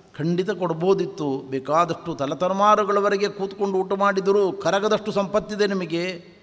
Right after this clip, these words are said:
ಆದರೆ ಅವನಿಗೆ ಸ್ವಲ್ಪ ಹುಚ್ಚಿದೆಯಲ್ಲ ನಿಮ್ಮ ಮಗನಿಗೆ, ಹುಚ್ಚು ಬಿಟ್ಟರೆ ಮದುವೆ ಆಗಬಹುದು, ಕೊಡ್ತೇವೆ, ಮಗಳನ್ನು ಕೊಡ್ತೇವೆ" ಅಂತ. ಅವನಿಗೆ ಹುಚ್ಚು ಯಾಕೆ ಹಿಡಿತು?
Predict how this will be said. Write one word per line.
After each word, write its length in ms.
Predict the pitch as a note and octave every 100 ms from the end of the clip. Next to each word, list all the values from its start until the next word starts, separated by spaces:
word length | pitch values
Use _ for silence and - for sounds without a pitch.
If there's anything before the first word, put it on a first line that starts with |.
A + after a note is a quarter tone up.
| - _ _ _ _ _ -
ಆದರೆ 680 | C#3+ D#3 D#3+ C#3 D#3 D#3 - - - -
ಅವನಿಗೆ 340 | - D3+ D#3+ D3
ಸ್ವಲ್ಪ 320 | D#3 D3 C#3+
ಹುಚ್ಚಿದೆಯಲ್ಲ 680 | C3 A#3 - A3+ E3+ D3+ C#3+
ನಿಮ್ಮ 220 | C3+ C3
ಮಗನಿಗೆ, 840 | C3 D3 D3+ B2+ C3 C3+ C3 - - _ _
ಹುಚ್ಚು 320 | F#3+ F#3+ -
ಬಿಟ್ಟರೆ 320 | F3+ G3 G#3+ B3
ಮದುವೆ 300 | E3 D#3 D3
ಆಗಬಹುದು, 480 | A#2 A2+ G#2 A2+
ಕೊಡ್ತೇವೆ, 400 | D3 D3 B2+ C#3
ಮಗಳನ್ನು 360 | A#2 A#2 C#3+ B2
ಕೊಡ್ತೇವೆ" 480 | - D3+ - G#2 F#2
ಅಂತ. 260 | G2 G#2+ A2 - - _ _ _ _ _ _
ಅವನಿಗೆ 300 | - A3 B3
ಹುಚ್ಚು 300 | D#3+ C#4 -
ಯಾಕೆ 220 | G4+ B3+ -
ಹಿಡಿತು? 680 | G#3 G#3 G#3 G#3+ A3 -